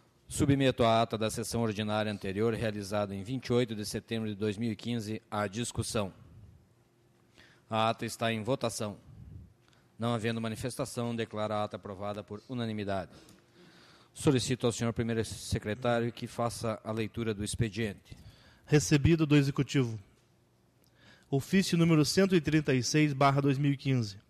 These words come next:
Speaker 2: Excelentíssimo senhor Wilson Menon, presidente da Câmara Municipal de Irati. Senhor presidente, através deste, vimos a presença de Vossa Excelência encaminhar para apreciação o projeto de lei abaixo relacionado.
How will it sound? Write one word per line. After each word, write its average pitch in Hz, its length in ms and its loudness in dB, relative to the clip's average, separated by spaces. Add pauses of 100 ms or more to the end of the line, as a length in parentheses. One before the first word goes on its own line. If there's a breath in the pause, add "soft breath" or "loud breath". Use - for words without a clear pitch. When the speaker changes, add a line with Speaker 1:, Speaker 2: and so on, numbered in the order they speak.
(640 soft breath)
Speaker 2:
Excelentíssimo 151 560 4
senhor 156 680 4
Wilson 165 320 4
Menon, 147 320 2
presidente 139 300 0
da 139 80 2
Câmara 139 280 0
Municipal 131 320 0
de 127 60 0
Irati. 123 340 -2 (640 soft breath)
Senhor 151 220 4
presidente, 151 680 2
através 143 520 4
deste, 156 440 2 (560 soft breath)
vimos 151 220 6
a 165 80 6
presença 151 480 6
de 143 80 6
Vossa 139 320 4
Excelência 143 640 0 (140)
encaminhar 139 500 2
para 139 220 8
apreciação 131 720 2 (100)
o 139 100 2
projeto 143 460 6
de 127 100 4
lei 139 200 4
abaixo 131 400 0
relacionado. 127 720 0